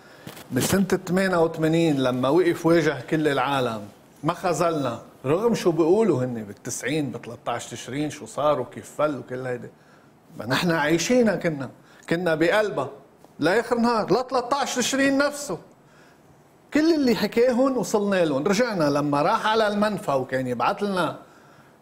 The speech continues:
تعليمات سياسيه تخبرنا ش-، لوين رايحين نحن. بدلك انه الزلمه رؤيوي.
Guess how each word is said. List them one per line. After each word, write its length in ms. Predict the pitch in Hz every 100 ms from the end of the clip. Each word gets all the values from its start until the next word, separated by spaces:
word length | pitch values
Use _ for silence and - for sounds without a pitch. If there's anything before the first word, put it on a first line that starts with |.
| _
تعليمات 500 | 156 135 139 151 190
سياسيه 840 | 190 180 175 170 185 170 151 147
تخبرنا 560 | 143 - 135 175 196 190
ش-، 120 | -
لوين 280 | 156 160 175
رايحين 480 | 165 151 165 165 156
نحن. 380 | 147 135 127 127 - _ _ _ -
بدلك 480 | 147 165 262 220 202
انه 160 | 180 170
الزلمه 440 | 151 226 220 214
رؤيوي. 480 | 226 180 165 135